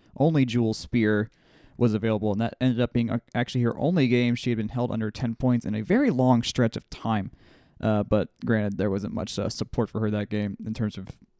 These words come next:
just manpower and her usual starting five. So, uh, a-, an asterisk game there for sure, but one that Tech was able to take advantage of. So in a sense, this was the first real full-strength game these teams had played against each other in. Um, should have been two, but it was only the one. Uh, Tech,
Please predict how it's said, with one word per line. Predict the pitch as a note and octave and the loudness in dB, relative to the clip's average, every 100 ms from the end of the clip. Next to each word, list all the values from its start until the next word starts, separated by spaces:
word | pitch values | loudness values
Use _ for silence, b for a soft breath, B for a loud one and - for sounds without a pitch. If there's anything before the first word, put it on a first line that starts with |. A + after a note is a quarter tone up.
| _ _ _ _ - | _ _ _ _ -12
just | - C3+ | -4 0
manpower | B2+ B2 A#2 B2 A2 A2 | 2 2 4 4 6 4
and | G#2+ | 2
her | A2+ G#2+ | 0 2
usual | G#2+ G2+ G#2 G2+ G2 | 2 2 2 0 -2
starting | - - G2+ G#2 | -8 -6 -4 -4
five. | G2+ G#2 G#2 | -2 -2 -2
So, | - G#2 - b b b b - | -2 -4 -6 b b b b -2
uh, | C#3+ C3+ C#3+ - | 0 0 -4 -8
a-, | D#3 - | -10 -2
an | F#3 | 4
asterisk | E3 C#3+ - C3+ - | 8 6 4 0 2
game | C3+ B2 A#2 | 2 2 4
there | B2 A#2 | 2 2
for | A#2 | -2
sure, | - A2+ | 0 0
but | G#2 A2 - _ - | 2 0 -2 _ -8
one | B2 A#2+ A2+ | 0 2 2
that | A2 | 0
Tech | - A#2 | -2 -6
was | A#2+ | -2
able | B2 A#2+ | -2 0
to | |
take | C3 A#2+ | -2 -2
advantage | A#2+ A#2 A#2 | -2 0 0
of. | A#2+ - - | -2 -2 -4
So | - D#3 | 4 6
in | |
a | E3+ | 8
sense, | A3+ A3 - | 8 6 4
this | G#3+ | 2
was | G#3 | 4
the | F#3+ | 4
first | G#3 G#3 - C3 | 6 4 4 0
real | E3 F3 F3+ | 4 6 4
full-strength | E3+ E3+ E3 - D#3 D3+ | 2 2 0 2 2 2
game | C#3 C#3+ D3 | 2 2 2
these | C#3 C3+ | 0 0
teams | D3 C#3 | 0 2
had | C#3 | 4
played | G3 | 6
against | A#2+ - | 6 2
each | A#2 | 0
other | A#2 A#2 | 2 2
in. | B2+ F#3 F#3+ | 0 -2 -4
Um, | - A2 A2 B2 - | -4 -4 -4 -8 -10
should | B2+ | -6
have | A#2 | -2
been | A#2 | -2
two, | - D#3+ | 2 2
but | C#3 B2+ | 2 0
it | - | 0
was | D3+ | 2
only | D3+ C#3+ | 4 6
the | B2 | 6
one. | B2+ B2 - b b b - | 6 4 -2 b b b 4
Uh, | C#3 C#3 | 6 6
Tech, | - G3+ G#3+ - | 6 6 6 0